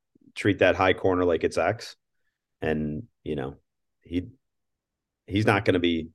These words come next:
deterred by getting jacked up here and there, but if he's, you know, keeps going back and forth and, and, and, you know, taking a guy high and low, I think that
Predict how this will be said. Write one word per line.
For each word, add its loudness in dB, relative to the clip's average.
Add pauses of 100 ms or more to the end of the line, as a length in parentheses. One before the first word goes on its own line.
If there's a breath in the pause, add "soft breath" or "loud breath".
(120)
deterred 4
by 4
getting -4
jacked 2
up 0
here 0
and 0
there, 2
but -2
if -8
he's, -6 (600)
you -8
know, -8 (380)
keeps -2
going 4
back 4
and -2
forth 4
and, -6
and, -6 (480)
and, -6 (600)
you -4
know, -10 (720 soft breath)
taking 4
a 2
guy 4 (560)
high 2
and 0
low, 4
I 6
think -4
that -2